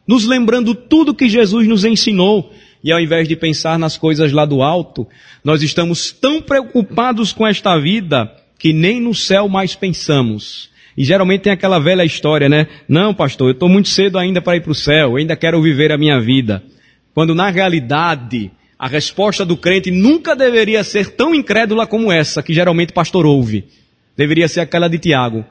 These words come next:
"Se Deus quiser, faremos isto ou aquilo. Se Deus quiser, viverei. Se Deus quiser,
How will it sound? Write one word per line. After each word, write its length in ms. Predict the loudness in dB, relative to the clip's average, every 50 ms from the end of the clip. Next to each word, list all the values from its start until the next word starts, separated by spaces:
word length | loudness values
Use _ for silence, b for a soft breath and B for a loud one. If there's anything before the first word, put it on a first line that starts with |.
| _ _ _
"Se 140 | -6 -2 0
Deus 220 | 0 0 0 -2
quiser, 640 | -4 -4 -2 0 0 0 0 -2 -6 -10 -18 _ _ _ _ _ _ _ _ _ _ _ _ _ _ _
faremos 480 | _ -2 0 2 2 2 2 0 0 2
isto 400 | 0 0 0 -2 -4 -4 -4 -4 -6 _ _ _ _ _ _ _ _ _ _ _ _
ou 140 | 0 2 2
aquilo. 440 | 2 2 0 -2 -2 -2 -4 -8 -12 -18 _ _ _ _ _ _ _ _
Se 180 | -8 -4 -2 2
Deus 200 | 2 2 2 2
quiser, 680 | 0 0 0 0 0 -2 -2 -6 -12 -18 _ _ _ _ _ _ _ _ _ _
viverei. 720 | -2 0 2 2 2 2 2 2 0 -2 -6 -10 -18 -20 -20 -20 _ _ _ _ _ _ _ _ _
Se 240 | -10 -6 -2 -2 0
Deus 240 | 2 2 2 0 0
quiser, 840 | -2 -2 0 0 0 0 -2 -6 -12 -18 -20 _ _ _ _ _